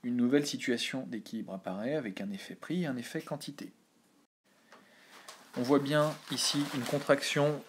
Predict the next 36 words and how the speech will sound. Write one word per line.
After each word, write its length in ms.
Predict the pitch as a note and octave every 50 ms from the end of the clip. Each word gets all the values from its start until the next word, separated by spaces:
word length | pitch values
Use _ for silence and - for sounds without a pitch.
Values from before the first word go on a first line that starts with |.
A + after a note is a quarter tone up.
| - -
des 340 | - A#2 A#2 B2+ B2 B2 B2+
échanges 440 | B2+ B2 - - C3 B2+ A#2+ - -
sur 200 | - - - A#2+
le 80 | A2+ A2+
marché, 420 | G#2+ G#2 G2+ - - F#3 G#3 A3
puisque 340 | G#3+ - C#3 - - - - - - - - _
Q 200 | - - - C3+
étoile 280 | B2 - - C3+ B2+
se 140 | B2+ - -
trouve 280 | - - - C3 B2 A#2
à 40 | A2
un 80 | A2
niveau 260 | A2 A2 G#2+ G#2+ A2+
inférieur 640 | A2+ A2 A2 - A#2+ A#2 A2+ A2 A2+ A#2 A#2 A#2+ - -
à 80 | A#2+ A2+
la 100 | G#2+ G#2+
quantité 500 | - - - A#2 A2+ - - - - A#2+
d'équilibre 460 | A2+ A2 - - - A2+ A2 G#2 G#2
d'origine, 520 | G#2+ G#2+ G#2 G2+ F#2+ F2+ A#2 B2+ D#3+ G3+ G#3+ - - - - - - - - - - - - - _ _ _
et 260 | - B2+ C3+ E3 F#3 - -
également 640 | B2+ A#2 A#2 A#2 G#2+ G#2+ G#2+ G#2+ B2 D3+ - - -
à 140 | C3+ B2 A2+
une 160 | A#2+ A#2+ A2+
déflation, 580 | A2+ B2 B3 - - - - - - D#3 F#3 F#3
puisque 300 | - - - - - -
P 280 | - - - C#3 A#2+
étoile 300 | G#2+ - - A#2 A#2+ D3
se 120 | - A2+ -
trouve 320 | - - C3+ C#3 C#3 C#3 -
à 80 | A#2+
un 100 | G#2+ G#2
niveau 260 | G#2 G#2 G#2 A2+ B2 A#2
inférieur 680 | G#2+ G#2 - G2 F2 F#2+ G#2 A2 B2 C3+ C#3 - -
au 60 | A#2+
prix 220 | A2 - - - C3
d'équilibre 640 | A2 G#2 - - - - G#2+ A2+ C3 C#3 C#3+ -